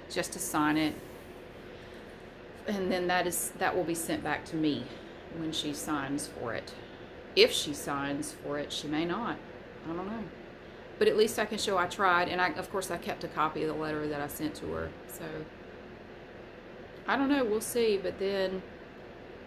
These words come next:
and I'm gonna let my magistrate friend know about that too. You know, I'm, I'm taking steps to show that I am attempting to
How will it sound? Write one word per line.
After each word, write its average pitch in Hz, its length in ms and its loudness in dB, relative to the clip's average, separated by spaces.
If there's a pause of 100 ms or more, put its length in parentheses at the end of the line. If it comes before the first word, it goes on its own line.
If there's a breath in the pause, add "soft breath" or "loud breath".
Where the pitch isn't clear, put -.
(100)
and 190 100 0
I'm 196 120 2
gonna 196 100 4
let 185 220 4
my 180 160 2
magistrate 175 600 -2
friend 165 240 0
know 165 200 -2
about 160 280 -2 (200)
that 165 280 0
too. - 140 -4
You 156 200 0
know, 165 100 -2
I'm, 156 180 0
I'm 175 140 -2
taking 214 340 0
steps - 340 -2
to - 60 -4
show 180 220 4
that 170 100 2
I 180 120 2
am 175 80 -2
attempting 165 500 -4
to 156 280 -2